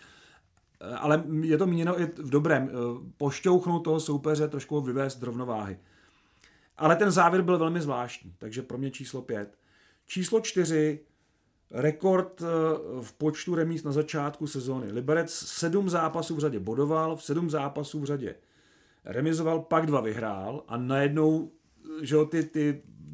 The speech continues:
body a extra body dostaly úplně jinou váhu, jenomže zase potom prohrál dvakrát a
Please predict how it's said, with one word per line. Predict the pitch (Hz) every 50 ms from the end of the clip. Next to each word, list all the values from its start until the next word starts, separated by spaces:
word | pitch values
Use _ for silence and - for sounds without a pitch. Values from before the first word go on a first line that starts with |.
| - -
body | 143 123 117 135 147 147 160 175 170
a | 160 135
extra | 135 147 - - - 156 156
body | 151 156 156 156 160
dostaly | 151 143 135 - - 156 156 156
úplně | 156 143 - 160 156 160
jinou | 156 156 165 160
váhu, | 131 117 117 120 127 160 165 165
jenomže | - 185 202 175 185 170
zase | 170 170 - 202
potom | 196 - 180 170 185 185
prohrál | 185 - 156 143 147 139 123 113 117 135 -
dvakrát | 107 127 135 131 - 139 131 127 135 143 - - _ _ _ _ _ _ _ _ _ _ _ _ _ _ _ _ _ _ _ _ _ _ _ -
a | - 131 131 131 131 143